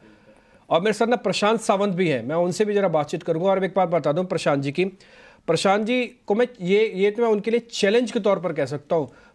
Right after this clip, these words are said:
प्रशांत जी को ना आप, अ, कॉल्स में हरा नहीं सकते, उनका जो डेरिवेटिव का सेंस है ना, वो बहुत स्ट्रॉन्ग है, बहुत ही स्ट्रॉन्ग है।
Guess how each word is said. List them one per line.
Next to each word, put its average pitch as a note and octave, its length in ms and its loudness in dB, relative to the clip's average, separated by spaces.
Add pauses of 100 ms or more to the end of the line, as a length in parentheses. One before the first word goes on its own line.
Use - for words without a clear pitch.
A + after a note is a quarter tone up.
प्रशांत F3 440 0
जी G#3+ 120 -2
को A3 160 0
ना A3 140 -2 (320)
आप, F3 320 0
अ, G3 100 4
कॉल्स F#3+ 460 0
में A3+ 100 2
हरा C#3+ 260 -2
नहीं D3 100 -2
सकते, C#3 300 -8
उनका D3 180 -2
जो D#3+ 100 -2
डेरिवेटिव E3 540 0
का G3+ 100 0
सेंस F#3 460 -2
है F#3+ 60 2
ना, G3+ 80 2
वो D#3+ 200 -2
बहुत D3 240 0
स्ट्रॉन्ग C3 380 -2
है, G2+ 120 -10 (400)
बहुत F3+ 240 0
ही A3+ 40 -2
स्ट्रॉन्ग C3+ 480 -4
है। A#2+ 100 -16